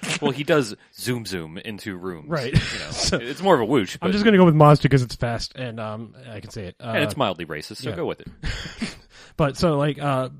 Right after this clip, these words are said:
Speaker 2: Mazda basically is like, goes back to the Illuminati and is like, confronts one of the guys who didn't ca-, manage to catch him on the train or whatever. It's like,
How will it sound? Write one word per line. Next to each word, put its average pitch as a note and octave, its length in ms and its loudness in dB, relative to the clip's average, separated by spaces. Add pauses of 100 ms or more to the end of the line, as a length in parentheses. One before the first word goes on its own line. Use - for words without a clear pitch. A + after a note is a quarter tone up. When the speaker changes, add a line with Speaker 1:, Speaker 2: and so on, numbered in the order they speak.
Speaker 2:
Mazda F3 380 4
basically D#3 340 4
is C3+ 80 2
like, C3 240 -2
goes D3 260 0
back C3+ 240 -2
to C#3 100 -2
the B2 120 0
Illuminati A#2+ 560 0
and A2 100 -6
is G#2 80 -12
like, G#2+ 260 -8 (300)
confronts E3+ 380 0
one E3 120 2
of D#3 60 0
the D3 60 -2
guys C3 240 -2
who C#3 80 -2
didn't B2+ 200 -2
ca-, C3 220 -4
manage B2 280 -4
to - 60 -12
catch A2 180 -6
him A2+ 60 -6
on G#2+ 60 -4
the F#2+ 60 -6
train G#2+ 220 -6
or G2 60 -4
whatever. F#2+ 360 -4
It's E2+ 100 -12
like, F#2 120 -10